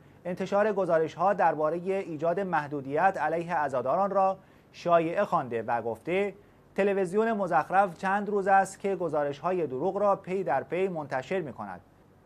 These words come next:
این گزارش می‌افزاید که طاهر ظهیر با به کار بردن رکیک‌ترین توصیف‌ها تلاش می‌کند تا بر موج احساسات میلیون‌ها عزادار حسینی غلبه کند و گزارش‌های منتشر شده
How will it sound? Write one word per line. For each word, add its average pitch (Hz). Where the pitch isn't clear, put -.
این 247
گزارش 175
می‌افزاید 151
که 214
طاهر 143
ظهیر 143
با 175
به 165
کار 151
بردن 147
رکیک‌ترین 165
توصیف‌ها 139
تلاش 180
می‌کند 120
تا 180
بر 175
موج 190
احساسات 175
میلیون‌ها 175
عزادار 160
حسینی 147
غلبه 147
کند 110
و 143
گزارش‌های 151
منتشر 143
شده 185